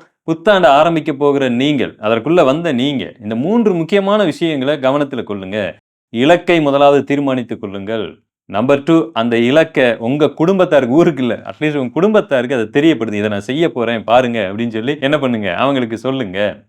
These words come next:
நம்பர் த்ரீ, அந்த இலக்குக்காக நான் எதை இழக்க ஆயத்தமா இருக்கிறேன்?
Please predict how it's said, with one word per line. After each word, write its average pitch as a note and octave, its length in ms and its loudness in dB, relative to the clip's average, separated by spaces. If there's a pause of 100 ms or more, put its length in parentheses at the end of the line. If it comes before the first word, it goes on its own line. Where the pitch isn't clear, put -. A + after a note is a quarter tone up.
(200)
நம்பர் A2+ 440 -2
த்ரீ, G#2 300 -4 (320)
அந்த F#2+ 280 -6
இலக்குக்காக C3+ 880 0
நான் F#2+ 400 -8
எதை C#3 640 0
இழக்க D#3+ 680 2
ஆயத்தமா G#2+ 560 0
இருக்கிறேன்? E2+ 600 -10